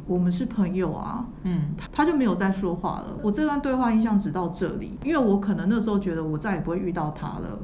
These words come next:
Speaker 1: 我就有一个很深刻的感觉，说我也不可能再跟你交朋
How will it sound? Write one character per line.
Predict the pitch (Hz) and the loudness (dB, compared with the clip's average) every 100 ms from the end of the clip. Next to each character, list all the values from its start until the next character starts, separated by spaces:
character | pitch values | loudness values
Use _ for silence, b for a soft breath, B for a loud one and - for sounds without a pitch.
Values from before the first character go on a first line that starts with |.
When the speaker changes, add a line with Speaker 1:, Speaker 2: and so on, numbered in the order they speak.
| - | -8
Speaker 1:
我 | 160 175 | -4 -2
就 | 226 220 202 - | 2 2 0 0
有 | 196 202 | 2 2
一 | |
个 | 240 247 | 2 2
很 | 190 | 0
深 | - 240 240 | 0 2 2
刻 | 240 233 | 2 0
的 | |
感 | 175 151 | 0 -2
觉， | 151 170 | -2 -2
说 | 180 196 196 | 0 0 2
我 | 196 233 | 0 0
也 | 190 | 0
不 | 156 214 | 0 -4
可 | 202 156 | 0 0
能 | 135 | 0
再 | 143 185 | -2 -2
跟 | 180 180 | 0 0
你 | 160 | 0
交 | 147 156 165 | -2 -4 -4
朋 | - | -4